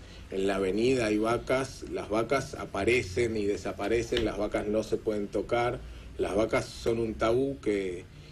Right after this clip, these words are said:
que tenemos que aceptar que forman parte de, del horizonte de las ciudades, y parece raro ver tanta miseria y tantas vacas deambulando,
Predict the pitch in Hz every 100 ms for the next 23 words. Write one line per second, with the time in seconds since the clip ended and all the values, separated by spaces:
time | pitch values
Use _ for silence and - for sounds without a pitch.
0 | - - - - - - - 90 98 113
1 | 117 - 101 107 - 120 131 117 107 120
2 | 117 107 - 117 117 131 104 92 - 98
3 | 95 95 104 101 - 123 131 127 123 113
4 | 98 92 95 - 101 101 104 - 113 127
5 | 110 101 107 - - - - 113 - 113
6 | 135 - 151 - 160 123 117 113 - 123
7 | 127 120 113 107 - 127 127 127 110 -
8 | 110 110 110 113 117 113 107 104 104 107
9 | 113 120 123 123 131